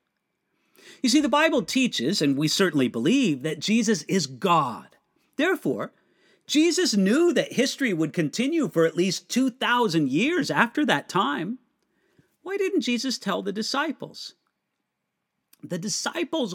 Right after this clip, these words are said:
hoped that it would soon be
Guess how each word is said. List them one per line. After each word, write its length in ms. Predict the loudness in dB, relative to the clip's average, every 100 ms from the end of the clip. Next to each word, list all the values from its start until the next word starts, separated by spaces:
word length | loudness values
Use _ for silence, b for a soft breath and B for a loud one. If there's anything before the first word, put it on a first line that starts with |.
| -12
hoped 800 | -16 -10 0 4 4 2 -14 -20 b b b b -10
that 100 | -8
it 100 | -2
would 140 | -2
soon 720 | 0 -2 -2 0 0 0 2 2
be 540 | 2 0 0 -4 -12